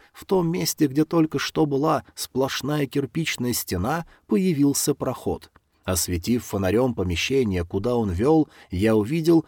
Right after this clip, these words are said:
огромный гроб из золотого нанму. Глава двадцать четвертая.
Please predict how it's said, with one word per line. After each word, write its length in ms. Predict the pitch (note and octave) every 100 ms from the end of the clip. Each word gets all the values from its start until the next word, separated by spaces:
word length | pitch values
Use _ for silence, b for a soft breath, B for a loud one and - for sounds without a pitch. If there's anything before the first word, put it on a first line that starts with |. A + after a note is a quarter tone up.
| b
огромный 600 | A2+ G#2 F#2+ D3 C#3+ A#2
гроб 420 | G2+ G2+ B2 E3 - -
из 160 | F3+
золотого 580 | D3+ D#3+ D3+ - A2+ A2+
нанму. 580 | G#2+ G2+ G2 F#2 E2+ D#2 _ _ _ _ _ _ _ _ _ _ _ _ _ _ _ _ _ b b _ _
Глава 480 | D#2+ E2+ B2 C#3 C3+
двадцать 520 | B2+ B2+ B2 C3 A#2
четвертая. 880 | - B2 B2+ F2+ F2 E2+ C#2 -